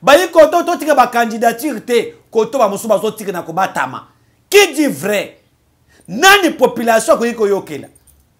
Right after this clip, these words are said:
Soki ngai ya liberté du peuple na ye te. Eh?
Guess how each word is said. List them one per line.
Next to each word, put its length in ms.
Soki 480
ngai 200
ya 60
liberté 360
du 80
peuple 300
na 120
ye 140
te. 380
Eh? 260